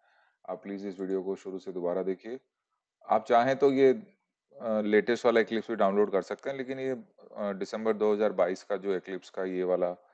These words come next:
जो वर्जन है, ये काफ़ी स्टेबल है। मैं काफ़ी टाइम से इसको यूज़ कर रहा हूँ, काफ़ी टाइम बोले तो चार महीने से यूज़ कर रहा हूँ, बहुत स्टेबल है। मैंने लेटेस्ट वाला डाउनलोड किया था,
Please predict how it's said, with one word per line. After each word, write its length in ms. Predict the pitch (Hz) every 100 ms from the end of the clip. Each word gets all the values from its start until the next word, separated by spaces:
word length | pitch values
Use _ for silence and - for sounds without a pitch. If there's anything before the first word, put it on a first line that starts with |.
| _ _ _ _ -
जो 400 | 92 87 87 90
वर्जन 380 | 87 82 101
है, 180 | 107 120
ये 160 | 113 113
काफ़ी 340 | 101 90 117
स्टेबल 440 | 107 98 87 92 92
है। 120 | - _ _
मैं 180 | 90 90
काफ़ी 280 | - 90 98
टाइम 200 | 92 95
से 140 | -
इसको 240 | 92 - 92
यूज़ 220 | 85 82
कर 80 | 90
रहा 100 | 87
हूँ, 140 | 87 _ _ _ _ _ -
काफ़ी 220 | 90 98
टाइम 220 | 101 101
बोले 140 | 101 101
तो 80 |
चार 240 | 104 92 98
महीने 220 | 101 98
से 140 | 101
यूज़ 180 | 101 95
कर 140 | - 92
रहा 100 | 107
हूँ, 100 | 104
बहुत 240 | 92 95
स्टेबल 320 | - 90 95
है। 100 | 101
मैंने 160 | 95 101
लेटेस्ट 380 | 92 87 104 107
वाला 160 | 98
डाउनलोड 360 | 101 92 95 95
किया 200 | 92 98
था, 300 | 95 95